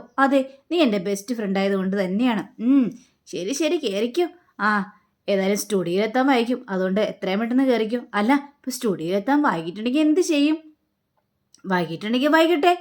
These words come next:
അതിനിപ്പോ എനിക്കെന്താ പ്രശ്നം? ഞാൻ അങ്ങനെ ആരെയൊന്നും മൈൻഡ് ചെയ്യാനൊന്നും പോകുന്നില്ല" എന്ന് വർഷ ഇങ്ങനെ സംസാരിക്കുകയാണ്.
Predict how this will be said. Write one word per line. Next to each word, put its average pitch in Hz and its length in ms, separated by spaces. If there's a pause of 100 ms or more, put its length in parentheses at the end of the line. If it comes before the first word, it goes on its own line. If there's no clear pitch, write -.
(300)
അതിനിപ്പോ 196 420
എനിക്കെന്താ 247 400
പ്രശ്നം? 330 380 (160)
ഞാൻ 254 320 (100)
അങ്ങനെ 330 200
ആരെയൊന്നും 269 520
മൈൻഡ് 247 260
ചെയ്യാനൊന്നും 254 440
പോകുന്നില്ല" 226 520 (140)
എന്ന് 285 200
വർഷ 202 380
ഇങ്ങനെ 277 240
സംസാരിക്കുകയാണ്. 202 720